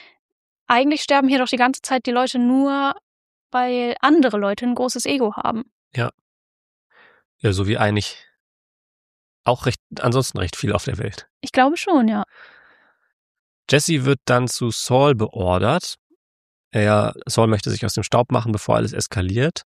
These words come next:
Speaker 2: und Jesse noch sein Geld geben. Jesse erfährt, dass Gus Walter in der Wüste bedroht hat.
Speaker 1: Ja.
Speaker 2: Und vorher wird Jesse von
Speaker 1: Huel.
Speaker 2: Huel durchsucht.
Speaker 1: Ja. Und er sagt diesmal gar nicht,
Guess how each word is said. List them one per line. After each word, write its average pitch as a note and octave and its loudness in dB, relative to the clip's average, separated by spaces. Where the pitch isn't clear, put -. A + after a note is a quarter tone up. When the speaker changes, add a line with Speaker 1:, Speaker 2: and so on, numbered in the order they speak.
Speaker 2:
und C3 2
Jesse A2 0
noch G2+ 2
sein G2 -4
Geld G#2+ 2
geben. A2+ -2
Jesse B2 2
erfährt, A2+ 0
dass - -4
Gus - 0
Walter G#2 2
in G2+ 0
der G2+ 2
Wüste - -2
bedroht - -10
hat. - -18
Speaker 1:
Ja. B3 0
Speaker 2:
Und A2 -2
vorher A2+ 4
wird A2+ 0
Jesse G#2+ -2
von G#2+ -2
Speaker 1:
Huel. B3+ 2
Speaker 2:
Huel - 0
durchsucht. - -6
Speaker 1:
Ja. A#3+ -2
Und C#4 4
er C#4+ 0
sagt C#4 2
diesmal C4+ 0
gar B3+ 2
nicht, A#3+ -6